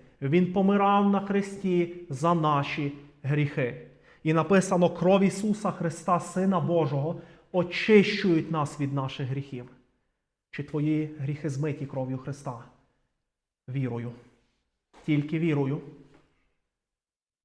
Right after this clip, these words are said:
Інший шлях неможливо. «І проказа зійшла з нього хвилі тієї».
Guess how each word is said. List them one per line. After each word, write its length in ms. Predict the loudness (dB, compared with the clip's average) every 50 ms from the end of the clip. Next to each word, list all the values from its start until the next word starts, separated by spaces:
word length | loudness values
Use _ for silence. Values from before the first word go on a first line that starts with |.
| _ _ _ -6
Інший 320 | -4 -2 -2 -2 -4 -6
шлях 300 | -6 -6 -6 -8 -8 -6
неможливо. 520 | -6 -6 -4 -4 -4 -4 -4 -4 -6 -6 -10 -14 -20 -20 _ _ _ _ _ _ _ _ _ _ _ _ _ _ _ _ _ _ _ _ _ _ _ _ _ _ _ _ _ _ _ _ _ _ _ _ _ _ _ _ _ _ _ _ _ _ _ _ _ _ 2
«І 120 | 4 4
проказа 760 | 6 6 6 4 6 6 8 10 12 12 10 10 8 8 6 6
зійшла 640 | 6 4 4 4 2 2 2 4 6 8 8 8
з 140 | 6 4 4
нього 400 | 4 6 6 6 8 8 6 6
хвилі 640 | 4 2 -4 -6 -2 2 6 8 8 8 8 6 2
тієї». 760 | 2 0 -2 0 2 2 4 4 4 2 0 -4 -8 -10